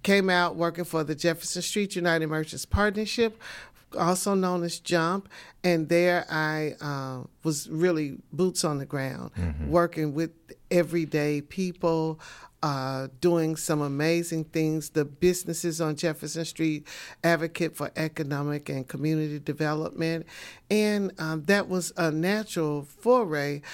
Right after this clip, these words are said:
Speaker 1: for me to move from that public service work, having been there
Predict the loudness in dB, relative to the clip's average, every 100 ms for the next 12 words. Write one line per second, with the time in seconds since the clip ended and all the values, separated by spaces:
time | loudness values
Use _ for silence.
0 | -16 0 2 4 2 2 2 2 4 2
1 | 0 2 2 4 0 0 -2 0 -2 -2
2 | 2 2 0 -4 0 0 0 -2 0 -2
3 | 0 2 2 2 2 0